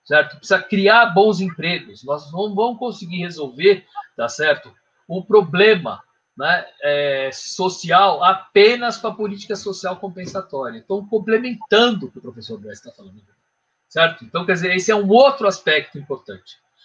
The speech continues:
né? Então, essa política que vem desde o Fernando Henrique, que prosseguiu com Lula, levou, nos levou a uma regressão na estrutura produtiva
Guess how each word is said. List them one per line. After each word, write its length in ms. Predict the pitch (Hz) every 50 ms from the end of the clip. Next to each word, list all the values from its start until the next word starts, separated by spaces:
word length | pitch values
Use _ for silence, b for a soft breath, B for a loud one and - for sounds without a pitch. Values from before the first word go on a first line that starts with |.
| _ _ _
né? 220 | - 143 156 -
Então, 240 | 180 170 - 220 208
essa 280 | 220 254 262 - 294 254
política 560 | - 269 254 202 214 220 208 - - - 180
que 100 | 180 175
vem 220 | 160 165 165 170
desde 220 | 165 170 180 180 185
o 40 | -
Fernando 260 | 170 156 151 147 147
Henrique, 640 | 143 127 117 160 190 196 190 170 160 - 156 147
que 200 | - - 160 - _
prosseguiu 420 | 170 160 - - 143 139 147 139
com 160 | 135 - 143 143
Lula, 300 | 180 220 233 202 170 170
levou, 640 | 170 180 180 175 170 190 208 220 214 196 190 190 185 - _ -
nos 220 | 170 180 202 185
levou 420 | 170 160 147 139 156 190 214 214 - B B B B B
a 100 | B 180
uma 160 | 196 202 208 185
regressão 800 | 208 233 202 247 233 214 - - - - 226 240 240 220 190 165
na 80 | 147
estrutura 500 | 139 127 - _ 240 233 - - 131 127
produtiva 760 | 117 - 127 120 113 101 - - 165 185 190 180 208 214 214